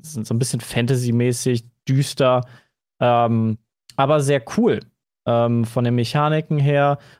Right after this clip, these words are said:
Und es hat sogar sowas wie eine Story. Also es er-, erinnert so ein bisschen an, ähm, äh, Dead Cells.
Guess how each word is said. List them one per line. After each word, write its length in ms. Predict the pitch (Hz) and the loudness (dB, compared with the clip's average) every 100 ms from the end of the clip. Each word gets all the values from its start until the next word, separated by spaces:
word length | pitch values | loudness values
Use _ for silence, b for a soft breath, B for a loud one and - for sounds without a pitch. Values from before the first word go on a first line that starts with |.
| _ | _
Und 280 | - 135 131 - | -2 -2 -2 -6
es 180 | - | -8
hat 140 | 131 - | -8 -4
sogar 520 | 180 180 170 165 - _ _ _ | -2 2 2 2 -4 _ _ _
sowas 320 | 131 143 147 | 0 0 0
wie 60 | 143 | -2
eine 120 | 123 | -2
Story. 460 | - 123 123 175 190 | -2 0 2 2 0
Also 300 | 123 120 117 | 0 -2 -4
es 100 | 120 | -4
er-, 320 | 120 117 - | -2 -2 -2
erinnert 340 | 127 131 139 | -2 -2 -2
so 80 | 135 | -2
ein 80 | 123 | -2
bisschen 300 | 127 - 135 | -2 -4 -4
an, 440 | 117 117 117 117 113 _ _ _ _ _ _ _ | -2 0 2 0 -4 _ _ _ _ _ _ _
ähm, 720 | 113 110 110 107 104 104 98 95 _ _ _ _ _ _ _ - _ | 0 2 2 2 0 0 -4 -8 _ _ _ _ _ _ _ -20 _
äh, 260 | 117 110 110 - _ _ _ 123 | 0 0 0 -4 _ _ _ -2
Dead 200 | 110 - | 0 -2
Cells. 600 | - 113 151 240 - | -2 0 2 0 -6